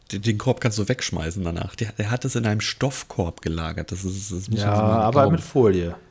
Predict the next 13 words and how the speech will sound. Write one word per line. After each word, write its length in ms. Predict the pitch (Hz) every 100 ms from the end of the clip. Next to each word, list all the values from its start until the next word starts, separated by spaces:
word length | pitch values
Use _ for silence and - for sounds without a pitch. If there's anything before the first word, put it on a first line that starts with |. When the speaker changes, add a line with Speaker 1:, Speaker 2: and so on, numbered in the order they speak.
| _ -
Speaker 1:
Ja, 60 | 92
mit 220 | 92 92
Folie, 480 | - 117 113 92 85
damit 440 | 90 92 92 92
die, 240 | 98 95 95
damit 380 | - 92 95
die 100 | 98
Wärme 220 | 95 104 104
darunter 420 | 92 - 104 92
noch 160 | 95
besser, 500 | - 104 - 90 90 - - - - _ -
äh, 580 | 90 85 80 - -
ja, 200 | 95 82